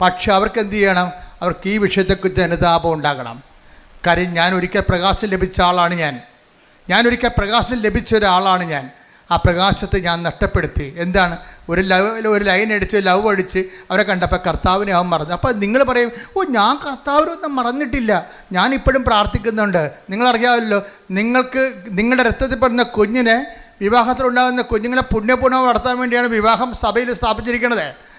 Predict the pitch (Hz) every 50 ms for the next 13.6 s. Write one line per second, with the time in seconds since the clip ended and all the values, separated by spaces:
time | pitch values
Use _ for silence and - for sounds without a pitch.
0 | - - - - _ _ - 175 190 226 240 262 254 262 247 - 233 226 233 254
1 | 254 262 262 247 220 175 - 247 254 254 254 269 262 254 247 233 - 254 240 208
2 | 247 233 254 262 247 262 254 240 - 214 208 247 254 240 247 254 254 254 240 226
3 | 233 254 254 - 233 226 233 262 262 254 254 247 233 226 233 233 220 240 247 285
4 | 277 - - - - - - 196 214 240 226 262 254 254 254 240 233 254 262 269
5 | 269 269 262 247 208 214 214 190 175 160 - - - - - 190 190 214 240 262
6 | 254 262 254 240 233 226 233 - - 269 269 262 269 262 254 - - - 196 214
7 | 240 233 220 233 208 208 233 233 240 240 233 226 180 220 214 208 190 170 - -
8 | - - - - 175 196 233 254 247 226 233 247 269 247 277 277 285 262 226 254
9 | 262 262 269 262 262 262 262 262 254 254 240 226 220 - 277 269 277 269 262 262
10 | 247 208 240 240 240 247 254 254 254 262 240 240 240 233 277 254 254 247 254 254
11 | 247 285 254 - 196 - - 240 226 220 254 262 247 - 302 - 285 - 254 254
12 | 247 233 262 254 233 226 233 240 240 233 220 226 247 240 240 240 220 214 220 240
13 | 233 247 - 220 214 226 233 233 214 214 202